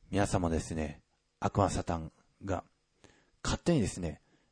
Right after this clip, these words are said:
「誰々は私のものだ」とか、ね、そんなことを言ってきたら、「引き下がれ、サタン」と。誰々は、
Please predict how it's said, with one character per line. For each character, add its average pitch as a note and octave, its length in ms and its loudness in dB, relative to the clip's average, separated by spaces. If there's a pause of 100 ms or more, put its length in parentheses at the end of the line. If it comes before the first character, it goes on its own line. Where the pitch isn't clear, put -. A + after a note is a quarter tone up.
「誰 G2+ 280 8
々 G2+ 260 8
は D#2 240 -4 (140)
私 - 420 0
の A2 100 6
も A2 120 4
の G2 120 4
だ」 D2 120 0
と F2 100 -6
か、 - 200 -8 (180)
ね、 - 100 -8
そ - 140 0
ん B2+ 60 0
な B2 100 6
こ A2+ 140 2
と F#2+ 100 2
を E2 200 0 (380)
言 - 100 0
っ - 40 0
て A#2+ 80 6
き - 80 -6
た G2 120 4
ら、 E2 140 0 (240)
「引 - 160 -2
き - 140 4
下 C#3+ 220 6
が B2+ 100 8
れ、 B2+ 100 8
サ - 160 2
タ F2 120 -2
ン」 D2+ 80 -6
と。 - 160 -12 (1200)
誰 G2 180 4
々 F2 200 2
は、 D#2+ 260 0